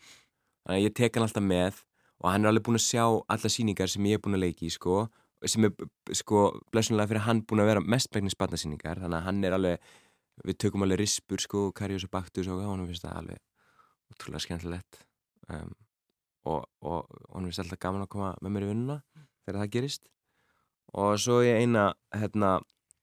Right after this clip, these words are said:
tæplega tveggja sem er algjör skrudda, sko, og heitir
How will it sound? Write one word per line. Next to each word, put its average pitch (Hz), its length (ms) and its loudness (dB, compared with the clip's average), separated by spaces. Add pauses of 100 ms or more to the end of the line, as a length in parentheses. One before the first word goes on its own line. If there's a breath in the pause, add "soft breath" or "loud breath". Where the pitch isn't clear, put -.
(280)
tæplega 107 320 2
tveggja 101 360 -4
sem 95 120 -8
er - 60 -4
algjör 101 640 -4
skrudda, 85 440 -4
sko, 82 340 -4 (160)
og 87 300 0
heitir 92 380 -8